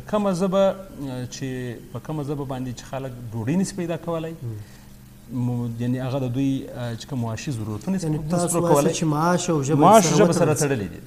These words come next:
Speaker 1: طاقت او ژبه چې ده، چې مطلب چې د ژبه کې دننه سیاسي طاقت وي، په ژبه کې ټولنیز طاقت وي، او معاشي طاقت وي.
Speaker 2: بله.
Speaker 1: هغه ژبه چې ده، هغه ډېره زیاته پرمختګ کولی شي.
Speaker 2: صحیح.
Speaker 1: دویم بیا هغه ژبې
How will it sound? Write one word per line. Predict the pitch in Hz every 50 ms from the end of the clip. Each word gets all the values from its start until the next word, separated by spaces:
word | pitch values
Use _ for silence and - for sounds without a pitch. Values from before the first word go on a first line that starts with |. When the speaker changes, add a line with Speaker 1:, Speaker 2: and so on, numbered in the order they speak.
| -
Speaker 1:
طاقت | - 139 139 135 - - 226 226 226 -
او | - 135 127
ژبه | 117 131 156 110 95 85
چې | - - 107
ده، | 156 175
چې | 170 - 143 139 147
مطلب | 127 - 165 147 120 101 - 180 143 -
چې | -
د | 131 139 139
ژبه | 127 120 160 190 175
کې | 151 -
دننه | 147 135 - 175 180 165
سیاسي | 135 - - 110 - - 185
طاقت | - - 196 190 196 240 226 233 -
وي، | 233 226
په | - - 143 127
ژبه | 123 147 143 135
کې | - - - -
ټولنیز | 113 104 101 117 160 165 -
طاقت | - 190 185 - 208 196 202
وي، | 208 175
او | 120 104
معاشي | 98 98 - - -
طاقت | 110 104 98 - - 98 - - -
وي. | - 123
Speaker 2:
بله. | 110 104 98 - - - - - - -
Speaker 1:
هغه | - 143 135 180 190
ژبه | 170 180 175 160 147
چې | - 143
ده، | 147 143 131
هغه | 120 131
ډېره | 127 131 123 107 98 98
زیاته | 101 98 - -
پرمختګ | 107 98 98 - - - 120 123 -
کولی | 98 92 95 98 98 92
شي. | - - - - -
Speaker 2:
صحیح. | 120 101 - - - - - - - - - 123
Speaker 1:
دویم | 127 190 247 247 220
بیا | 208 214
هغه | 180 180 214 190 202 208 208 208 208 208 208 - - - - 139 120
ژبې | 139 185 170 175